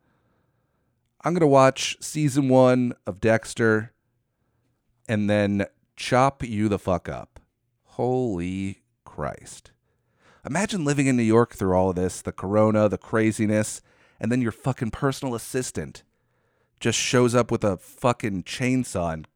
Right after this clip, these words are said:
cuts you to pieces. Do you think he watched Dexter?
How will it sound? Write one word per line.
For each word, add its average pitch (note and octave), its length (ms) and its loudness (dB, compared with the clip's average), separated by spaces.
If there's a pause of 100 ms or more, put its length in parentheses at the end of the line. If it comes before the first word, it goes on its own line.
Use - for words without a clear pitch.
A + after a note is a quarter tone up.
cuts - 340 -2
you C3 60 0
to A2 80 2
pieces. - 720 -10 (3250)
Do A2 80 -4
you A2 80 2
think C#3+ 180 -2
he E3+ 100 -4
watched C3 340 0
Dexter? C#3+ 560 -6